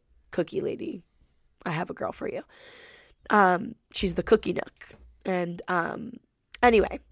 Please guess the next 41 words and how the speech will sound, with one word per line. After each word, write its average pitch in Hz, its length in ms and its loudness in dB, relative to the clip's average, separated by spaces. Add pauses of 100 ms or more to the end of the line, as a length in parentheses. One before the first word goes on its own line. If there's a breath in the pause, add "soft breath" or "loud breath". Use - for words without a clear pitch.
so 214 380 10
she 254 280 4
made 233 180 8
a 208 40 0
cake 202 280 4
for 185 160 4
us 170 140 2
for 185 120 0
Jagger, 180 320 8
and 175 100 0
we 175 60 -2
cut 226 240 4
into 208 300 2
it. 190 180 8
I'll 170 80 4
be 190 80 4
sharing 180 400 0
that 180 220 2
when 180 160 -2
we 175 180 -4
talk - 240 -2
about 175 240 2
more 180 140 2
about 175 220 0
the 175 60 -8
gender, 170 600 -6
um, 143 400 -12
on 180 160 -4
social 170 320 -6
media. 160 340 -4 (720 loud breath)
And 196 720 4 (360)
we 208 100 4
cut 247 200 10
into 220 320 6
it. 202 300 8
It 190 80 8
was 175 100 2
obviously 190 400 8
pink 190 300 6
for 190 160 0
Jagger, 190 640 6